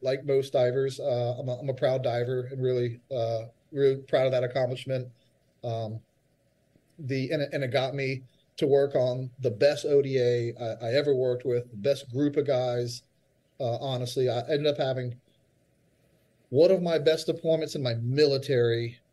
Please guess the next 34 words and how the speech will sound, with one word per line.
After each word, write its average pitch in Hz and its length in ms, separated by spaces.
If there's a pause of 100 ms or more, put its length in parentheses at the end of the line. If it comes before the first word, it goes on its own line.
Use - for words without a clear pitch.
(320)
was 120 640
a 117 140
twentieth 147 560
group 143 180
deployment 131 540
with 110 140
that 127 260
dive 120 320
team 117 400
running 123 220
the 127 80
commandos 123 680
out 113 100
of 113 120
Afghanistan. 110 920 (180)
We 123 180
just, 120 300
you 143 100
know, 117 80
just 123 220
when 110 360
a 127 80
group 143 320
of, 135 160 (200)
of 117 160
really 139 260
good 127 180
friends 131 360
deploy 131 360
together, 123 460
have - 180
the 107 60
same 131 400
mindset, 117 720